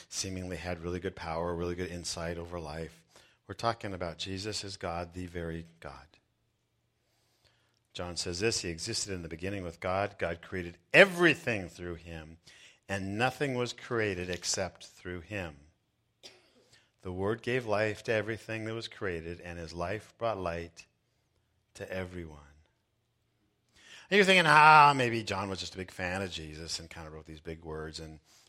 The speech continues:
and, and no one else really kinda would go bother to go down that road." The Bible is filled with those kinds of words.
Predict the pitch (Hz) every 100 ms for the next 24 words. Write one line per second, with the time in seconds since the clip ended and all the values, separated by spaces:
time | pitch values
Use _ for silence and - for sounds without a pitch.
0 | _ 80 78 80 82 82 82 85 82 80
1 | - 85 80 - 82 78 _ _ _ _
2 | _ 80 78 78 73 78 78 80 78 73
3 | 78 73 73 85 87 80 - - - -
4 | - - _ _ _ _ _ _ _ _
5 | - 104 120 113 101 - - 127 110 87
6 | 87 80 - 82 73 92 85 85 80 -
7 | -